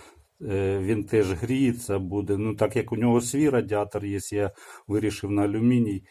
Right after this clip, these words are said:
І, е, щоб і тут. Ну, і можна, якщо що, тут, е,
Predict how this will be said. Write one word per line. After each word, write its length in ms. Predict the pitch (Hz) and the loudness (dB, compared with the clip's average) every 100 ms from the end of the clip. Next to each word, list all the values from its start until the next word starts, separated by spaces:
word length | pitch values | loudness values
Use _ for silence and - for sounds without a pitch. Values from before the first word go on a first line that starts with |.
| _ _ - _ - | _ _ -20 _ -10
І, 340 | 104 104 104 85 - - | -4 0 0 -2 -10 -16
е, 440 | 113 95 95 90 98 | -10 -6 -6 -8 -10
щоб 200 | 113 101 104 107 104 107 | -8 -10 -10 -8 -4 -4
і 40 | |
тут. 280 | - 95 - - | -6 -10 -10 -10
Ну, 200 | 170 180 | -2 4
і 60 | 120 | 6
можна, 560 | 117 120 110 104 110 101 - - - - | 6 4 4 2 -2 -4 -16 -20 -16 -6
якщо 340 | 104 - 117 | -6 -2 -2
що, 300 | - - 131 | -2 -2 -2
тут, 260 | 123 104 - - - - - - - - - - - - | -2 -8 -10 -20 -20 -20 -20 -20 -20 -20 -16 -16 -14 -2
е, 300 | 110 110 | 4 4